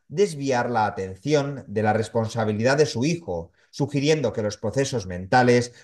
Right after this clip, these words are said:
pueden ser una excusa válida para la violencia extrema, otra justificación más, lo que nos lleva a que la constante necesidad de Rodolfo de justificar las acciones de su hijo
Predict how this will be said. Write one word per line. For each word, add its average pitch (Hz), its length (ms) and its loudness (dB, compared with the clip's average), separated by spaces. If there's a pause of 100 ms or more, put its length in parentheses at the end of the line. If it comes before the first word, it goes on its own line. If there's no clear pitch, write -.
pueden 165 260 4
ser 120 300 2
una 143 200 -2
excusa 139 460 -2
válida 113 640 0
para 160 160 0
la 151 140 2
violencia 98 460 -4
extrema, 87 580 -2 (180)
otra 131 300 4
justificación 101 800 -4
más, - 640 -2
lo 123 160 6
que 117 120 2
nos 101 180 0
lleva 135 460 4
a 107 80 -6
que 120 100 0
la 107 140 -2
constante 151 680 -2
necesidad 147 560 0
de 139 100 2
Rodolfo 131 840 0
de 104 140 -2
justificar 120 880 2
las 101 240 -4
acciones 123 540 -2
de 123 80 4
su 143 180 -2
hijo 127 420 2